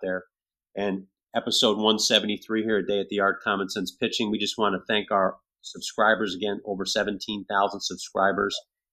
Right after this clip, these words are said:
to date, represented in seventy-two countries, grassroots all the way to Major League Baseball front offices. So we're, we're touching the ears that need to hear us.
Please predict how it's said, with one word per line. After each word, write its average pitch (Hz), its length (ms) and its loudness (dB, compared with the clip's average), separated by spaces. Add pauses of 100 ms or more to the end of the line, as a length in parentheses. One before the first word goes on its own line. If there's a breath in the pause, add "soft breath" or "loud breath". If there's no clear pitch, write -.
(140)
to 107 100 -2
date, 113 400 2 (480)
represented 104 540 4
in 92 120 2
seventy-two 107 640 0
countries, 107 480 0
grassroots 98 520 4
all 104 120 8
the 107 60 6
way 107 120 8
to 95 60 4
Major 98 280 2
League 87 120 -2
Baseball 104 420 4
front 98 200 4
offices. 85 520 0
So 95 80 -4
we're, 87 200 0
we're 85 200 -6
touching 104 280 2
the 98 120 0
ears 98 220 4
that 95 100 -4
need 101 140 -2
to 95 80 -8
hear 101 240 0
us. - 280 -6